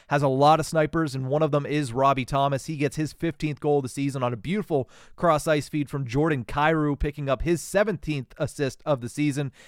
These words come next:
And also, you have to look at Torey Krug, who was able to start that play and make sure that he was getting things going for the Saint Louis Blues.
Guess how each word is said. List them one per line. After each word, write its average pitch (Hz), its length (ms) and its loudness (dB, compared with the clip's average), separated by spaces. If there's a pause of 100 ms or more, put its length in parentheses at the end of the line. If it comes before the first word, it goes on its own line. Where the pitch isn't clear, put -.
(120)
And 143 120 -2
also, 170 540 4 (540)
you 139 140 -4
have 160 220 0
to 185 80 2
look 175 200 4
at - 80 -8
Torey 170 280 2
Krug, 175 280 0
who 160 80 4
was 156 160 2
able 165 180 0
to 147 60 2
start 156 300 0
that 143 180 2
play 160 420 4
and 131 160 -6
make 156 220 2
sure 160 200 0
that 135 140 0
he 156 140 -4
was 147 160 0
getting 143 260 0
things 139 320 -4
going 139 440 0 (320)
for 156 640 4
the 139 560 -2 (480)
Saint 143 280 -6
Louis 143 280 0
Blues. 143 420 -2